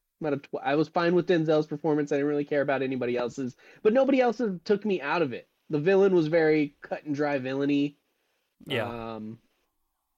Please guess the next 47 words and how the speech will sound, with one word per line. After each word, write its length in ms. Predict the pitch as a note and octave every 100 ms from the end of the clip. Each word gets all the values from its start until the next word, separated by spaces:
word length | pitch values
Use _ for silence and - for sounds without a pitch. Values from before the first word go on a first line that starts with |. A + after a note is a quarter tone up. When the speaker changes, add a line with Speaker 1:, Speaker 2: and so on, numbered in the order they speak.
| _ _ -
Speaker 1:
I 80 |
have 80 | D#3+
nothing 460 | F3 F#3+ G#3+ G3 D#3+
good 280 | F3 F3 D3+
to 60 |
say 200 | C#3+ D#3+ D3+
about 180 | D3
anybody 380 | D3+ D3+ D3+ D3+
else, 160 | D3+ E3
but 120 | E3
I 60 | E3+
don't 100 | E3+
really 160 | E3
have 100 | D#3+
anything 280 | D#3+ D#3+ D#3
bad 220 | D3 D3
to 60 | C#3
say 160 | -
about 200 | A#2 A2+ A2+
anything 440 | A2 G#2 G#2 G#2+
el-, 140 | G#2 -
anybody 360 | C#3 A#2 G#2+ G2
else. 280 | G2+ - _ _ _ _ -
And 80 | C#3+
I 40 |
think 180 | D#3+ D#3
Denzel's 360 | E3 D3+ D#3 D#3
performance 500 | D#3 D3 C3 D3 D3
was 160 | C3+
exactly 580 | C#3+ C#3+ C3 - C#3+ C3+ _
what 220 | C#3+ C#3+ -
you 220 | C#3 C3+ C#3
n-, 280 | C3+ C#3 - -
needed 440 | D3+ D3+ D3+ D3+
out 160 | D3 C#3
of 60 | C#3+
this 180 | C#3+
movie 300 | C#3+ C#3 D3+
and 80 | D3
nothing 280 | C#3 C#3 D#3+
more. 240 | F3+ G#2+ - _ _ _ _ _ _ _ _ _
Speaker 2:
That's 180 | - -
fair. 280 | - C3 A#2 -
I 120 | F#3
actually 260 | G3 -
really 200 | D3 C#3+ B2+
liked 400 | B2 B2 -